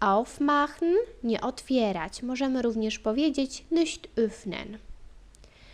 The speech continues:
Nichtraucher, dla niepalących. Nichtraucher.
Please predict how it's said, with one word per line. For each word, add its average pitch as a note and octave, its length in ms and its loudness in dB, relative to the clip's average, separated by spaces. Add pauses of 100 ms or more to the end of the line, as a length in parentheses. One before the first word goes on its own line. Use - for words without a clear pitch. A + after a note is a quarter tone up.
(200)
Nichtraucher, A#3+ 1080 2 (200)
dla A#3+ 220 2
niepalących. A#3 1160 -4 (360)
Nichtraucher. G#3+ 1160 2